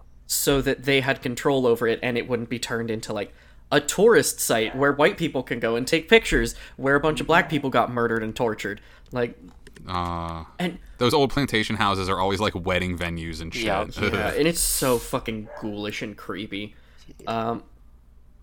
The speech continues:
Speaker 1: and hey, they talked about how ghoulish and creepy and gross it is. Hooray!
Speaker 3: Yes, they did.
Speaker 1: Uh, because it is. Um, but,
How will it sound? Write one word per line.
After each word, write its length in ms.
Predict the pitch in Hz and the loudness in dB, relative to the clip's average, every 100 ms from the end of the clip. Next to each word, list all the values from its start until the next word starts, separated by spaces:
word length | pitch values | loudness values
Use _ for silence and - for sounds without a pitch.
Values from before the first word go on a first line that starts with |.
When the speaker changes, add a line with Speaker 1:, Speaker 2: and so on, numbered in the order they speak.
| - - 170 | -20 -4 0
Speaker 1:
and 120 | 170 | 4
hey, 200 | 220 156 | 6 6
they 120 | 139 | 4
talked 260 | 190 190 151 | 6 4 6
about 180 | 123 | 2
how 140 | 120 127 | 4 2
ghoulish 340 | 139 147 147 | 2 2 0
and 100 | 143 131 | -2 0
creepy 280 | 151 156 | 0 2
and 100 | 160 | 0
gross 280 | 147 147 180 | 4 4 4
it 80 | 120 | 2
is. 200 | 107 107 | 0 0
Hooray! 360 | 180 220 185 120 | 4 4 4 2
Speaker 3:
Yes, 220 | 110 - | -2 -8
they 140 | 147 156 | -8 -6
did. 120 | 202 | 0
Speaker 1:
Uh, 200 | 120 139 | 4 4
because 320 | 147 147 165 | 2 2 2
it 100 | 175 | 4
is. 500 | 180 123 113 - - - - - - - - - - - - - - - | 4 4 2 -6 -8 -16 -20 -20 -20 -20 -20 -20 -20 -20 -20 -20 -20 -6
Um, 340 | 120 139 147 - - 120 - - - | 0 0 -2 -8 -18 -14 -10 -10 4
but, 300 | 160 - | 4 2